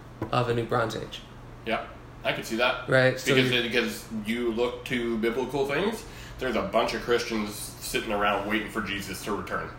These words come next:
Speaker 1: Hundred
Speaker 2: Right now.
Speaker 1: percent. But the thing, you know what's funny about
Speaker 2: I've,
Speaker 1: that?
Speaker 2: I've, I've, I know, I know people that are dead set, for sure, confident it's happening.
Speaker 1: Hundred percent. But the funny thing about that is you could walk up to them and been like, "I am Jesus."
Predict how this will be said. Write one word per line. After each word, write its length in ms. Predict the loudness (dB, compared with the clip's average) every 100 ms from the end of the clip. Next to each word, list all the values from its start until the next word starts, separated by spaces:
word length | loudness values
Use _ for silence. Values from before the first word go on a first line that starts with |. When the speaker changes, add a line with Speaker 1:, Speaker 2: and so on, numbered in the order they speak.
| -6
Speaker 1:
Hundred 300 | 2 4 6
Speaker 2:
Right 80 | 4
now. 140 | 4
Speaker 1:
percent. 220 | 2 2 -2 -12 -16 4
But 140 | 4
the 40 | 4
thing, 320 | 4 4 8
you 80 | 8
know 60 |
what's 160 | 8 4
funny 340 | 2 4 6 8
about 160 | 8
Speaker 2:
I've, 120 | 8
Speaker 1:
that? 320 | 8 6 6 6
Speaker 2:
I've, 160 | 4
I've, 80 | 6
I 100 | 6
know, 240 | 6 4 2 -4 4
I 140 | 4
know 240 | 6 0
people 400 | 0 -4 -2 0
that 300 | 0 -2 -2 -4
are 480 | -4 -2 -4 -6 -8 -12 -2
dead 340 | 0 2 0
set, 520 | -4 0 2 2 -4 -10
for 380 | -2 0 2 0
sure, 380 | 0 0 0 -4
confident 480 | 0 2 2 -2 -6 -6 -6
it's 160 | -4
happening. 320 | -2 -2 -4 -10
Speaker 1:
Hundred 380 | -2 4 4 4
percent. 400 | 0 0 0 0 -4 -12 -14 -14 6
But 220 | 6 6
the 100 | 0
funny 360 | 2 4 6 6
thing 240 | 4 2
about 360 | 4 4 4 4
that 260 | 2 2
is 200 | 0 0
you 100 | 0
could 220 | 0 -2 0
walk 280 | -2 -2 0
up 220 | 0 0 -4
to 100 | 0
them 240 | 0 0
and 100 | 0
been 180 | -2 0
like, 140 | -2 -4 -4 2
"I 200 | 4 4
am 380 | 4 2 0
Jesus." 460 | -2 -4 -6 -8 -8